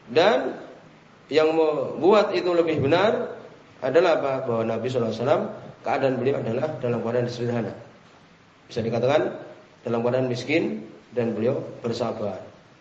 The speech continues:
Oleh karena itu, mereka berpendapat semua keadaan Nabi sallallahu alaihi wasallam yang ada padanya, maka itu yang paling afdol.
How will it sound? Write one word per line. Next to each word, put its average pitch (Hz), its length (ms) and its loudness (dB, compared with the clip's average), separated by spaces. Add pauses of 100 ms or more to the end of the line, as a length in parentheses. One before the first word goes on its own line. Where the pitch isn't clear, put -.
(680)
Oleh 110 160 -2
karena 110 240 -2
itu, 190 560 0 (400)
mereka 117 240 0
berpendapat 127 480 0
semua 214 560 4
keadaan 165 320 4
Nabi 156 160 0
sallallahu 165 240 2
alaihi 170 80 0
wasallam 160 240 2
yang 135 80 0
ada 196 240 2
padanya, 180 400 4 (720)
maka 131 240 2
itu 147 80 -2
yang 131 80 -2
paling 127 160 0
afdol. 117 320 -4